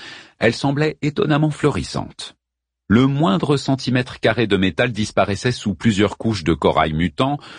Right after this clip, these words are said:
auxquelles s'ajoutait une foule d'organismes aquatiques de couleur verte, rose ou bleu-gris, dont les vrilles et les tentacules ondoyaient doucement sous les courants imperceptibles. Des crustacés s'enfuirent à l'approche des faisceaux lumineux.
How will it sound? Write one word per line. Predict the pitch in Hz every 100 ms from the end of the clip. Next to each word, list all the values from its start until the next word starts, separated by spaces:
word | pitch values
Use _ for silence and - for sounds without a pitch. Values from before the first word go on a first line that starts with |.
| - -
auxquelles | 120 117 123 113
s'ajoutait | 110 101 104 113
une | 98
foule | 80 131 131
d'organismes | 107 85 98 95 104 -
aquatiques | 92 - 82 - 104 101
de | 82
couleur | 85 95 82 69
verte, | 67 85 110 -
rose | - 76 104 92 80
ou | 76
bleu-gris, | 65 82 85 73 78 107 - - - -
dont | - 104
les | 110
vrilles | 107 107 135 131
et | 107
les | 104
tentacules | 107 110 98 123 113
ondoyaient | 107 90 95 101
doucement | 95 90 - 92 92
sous | 104 - 85
les | 76
courants | 90 76 87
imperceptibles. | 87 71 - 73 - - - - - _ _ _ _ _ _ _ _ -
Des | 87 98
crustacés | - 104 - 95 - 117
s'enfuirent | 123 85 - 92 80
à |
l'approche | 76 76 92 87 67
des | 67
faisceaux | - 71 85
lumineux. | 71 69 71 76 110